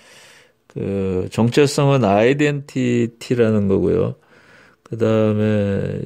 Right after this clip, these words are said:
정체성 혼돈이라는 거는 아이덴티티 컨퓨전이네요. 그래서 어떤 저, 어, 여기에 이제 보시면은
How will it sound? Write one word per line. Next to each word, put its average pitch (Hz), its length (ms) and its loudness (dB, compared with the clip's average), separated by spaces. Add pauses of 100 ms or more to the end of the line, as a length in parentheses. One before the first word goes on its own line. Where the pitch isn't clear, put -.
(160)
정체성 120 680 0
혼돈이라는 131 800 2
거는 113 280 -2 (540)
아이덴티티 120 1120 0
컨퓨전이네요. 120 1400 -2 (920)
그래서 113 680 2
어떤 110 500 0
저, 90 640 -2 (1200)
어, 107 480 -2
여기에 127 640 4
이제 120 220 -2
보시면은 113 1300 2